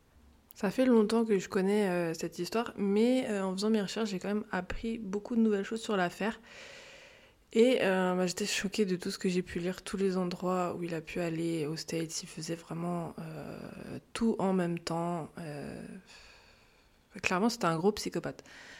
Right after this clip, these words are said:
Enfin bon, j'espère que cet épisode vous aura plu, euh, que vous êtes pas trop traumatisés.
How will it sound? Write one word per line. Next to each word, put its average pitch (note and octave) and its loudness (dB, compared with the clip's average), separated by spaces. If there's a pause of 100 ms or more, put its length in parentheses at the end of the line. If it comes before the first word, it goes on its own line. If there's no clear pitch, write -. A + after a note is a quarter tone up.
(520)
Enfin B3+ 6
bon, - 2 (560)
j'espère A#3 4
que A#3 0
cet G3+ -2
épisode A3+ 4
vous G#3+ 2
aura G#3 6
plu, G3 -8 (580)
euh, E3+ 2
que E3 -4
vous G3+ 2
êtes G3 2
pas A3+ 0
trop G#3+ -2 (100)
traumatisés. G3+ 0